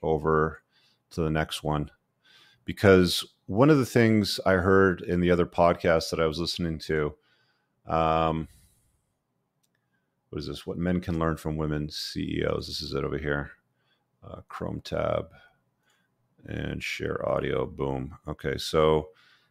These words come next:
let's just pull that out for a sec. Um, so w-, one of the things he didn't mention in that soundbite from that news interview was that men set higher goals than women. So women aren't achieving the same revenue goals that men are setting. They're achieving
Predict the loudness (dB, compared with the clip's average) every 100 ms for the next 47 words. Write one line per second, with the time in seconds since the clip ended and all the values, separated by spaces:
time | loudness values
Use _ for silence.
0 | _ -4 -2 2 6 6 6 2 -4 -8
1 | -10 -16 -20 _ 6 6 6 2 -4 _
2 | _ _ _ _ 0 8 10 10 4 -6
3 | -8 4 6 8 6 4 4 4 4 4
4 | 2 2 -2 0 2 4 2 -2 -6 0
5 | 2 4 2 0 -2 2 2 0 -2 -4
6 | -2 -2 -4 -4 -4 -4 -6 -6 -2 2
7 | 4 2 -2 -4 2 4 4 0 2 2
8 | 2 4 4 4 2 0 -2 -6 -12 -10
9 | -10 -10 -10 -12 -12 0 2 2 -2 -20
10 | -20 _ _ 2 6 8 8 8 8 4
11 | -4 -4 2 4 4 4 0 -2 -2 0
12 | 0 0 0 -2 -2 -2 -2 -2 -6 -8
13 | -8 -8 -8 -8 4 6 6 2 -2 -4
14 | -4 -6 -6 -4 -2 -2 -2 -4